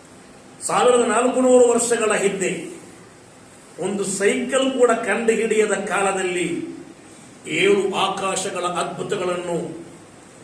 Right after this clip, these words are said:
ಏಳು ಭೂಮಿಯ ಪಾತಾಳದ ಬಗ್ಗೆ, ಸಮುದ್ರದ ಆಳಗಳ ವಿಸ್ಮಯಗಳ ಬಗ್ಗೆ,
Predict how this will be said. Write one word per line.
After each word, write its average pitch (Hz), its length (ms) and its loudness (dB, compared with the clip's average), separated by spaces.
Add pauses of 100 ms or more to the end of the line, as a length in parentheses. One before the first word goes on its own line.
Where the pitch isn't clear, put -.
(260)
ಏಳು 196 600 0
ಭೂಮಿಯ 208 340 0
ಪಾತಾಳದ 214 880 0
ಬಗ್ಗೆ, 190 600 -2 (300)
ಸಮುದ್ರದ 180 840 -2
ಆಳಗಳ 190 580 2 (160)
ವಿಸ್ಮಯಗಳ 214 720 0
ಬಗ್ಗೆ, 170 640 -6